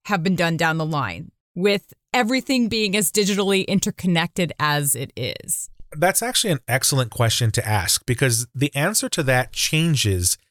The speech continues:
Speaker 2: every couple of years, every decade maybe that goes by, because more and more systems are attached to the internet.
Speaker 1: Mm-hmm.
Speaker 2: And a lot of times the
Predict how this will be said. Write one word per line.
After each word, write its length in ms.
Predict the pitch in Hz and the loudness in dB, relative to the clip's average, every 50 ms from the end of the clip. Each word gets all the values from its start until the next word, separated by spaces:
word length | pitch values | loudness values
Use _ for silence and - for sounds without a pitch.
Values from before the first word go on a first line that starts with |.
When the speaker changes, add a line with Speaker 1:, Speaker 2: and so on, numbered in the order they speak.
| _ | _
Speaker 2:
every 460 | - 135 143 143 139 151 147 135 120 - _ _ | -2 0 0 0 2 0 0 0 0 -4 _ _
couple 280 | - 139 147 - - 127 | -2 -2 0 0 2 0
of 60 | 117 | 2
years, 300 | 107 110 123 135 127 117 | 2 2 2 2 2 2
every 180 | 120 117 117 107 | 0 0 0 -2
decade 500 | 95 - 104 104 120 - - 143 143 135 | -2 -2 0 0 0 0 -2 -2 -2 0
maybe 220 | 143 143 143 147 | 0 0 0 0
that 140 | 147 147 143 | -2 -2 0
goes 240 | - 151 151 143 127 | 0 0 2 2 0
by, 300 | - 143 139 139 143 139 | 0 0 2 2 0 0
because 380 | 131 123 - 135 127 117 113 | -2 -4 -2 0 0 0 0
more 240 | 123 120 123 135 151 | 0 0 2 2 2
and 120 | 156 147 131 | 2 2 2
more 160 | 123 127 123 | 2 2 2
systems 580 | - - 131 - - 127 117 110 110 104 - - _ _ _ _ _ _ _ | 0 0 0 -2 0 0 0 2 2 0 -2 -4 _ _ _ _ _ _ _
are 140 | - 123 117 | 0 2 2
attached 420 | 110 - - - 127 123 - - - | 2 0 -2 0 0 0 0 0 0
to 80 | 127 | 0
the 140 | 110 120 - | 0 0 0
internet. 440 | 135 143 143 135 120 107 98 95 - | 0 0 2 2 2 2 2 0 2
Speaker 1:
Mm-hmm. 440 | 185 170 151 170 160 170 196 220 226 | 2 2 2 2 2 2 0 0 0
Speaker 2:
And 140 | 139 123 123 | 0 0 0
a 40 | 120 | 2
lot 200 | 120 127 143 151 | 2 2 2 0
of 40 | |
times 500 | - - 151 143 139 139 131 131 123 - | 0 0 0 2 2 2 2 0 -2 -2
the 380 | - 123 117 110 110 107 107 104 | 0 0 0 2 2 2 2 0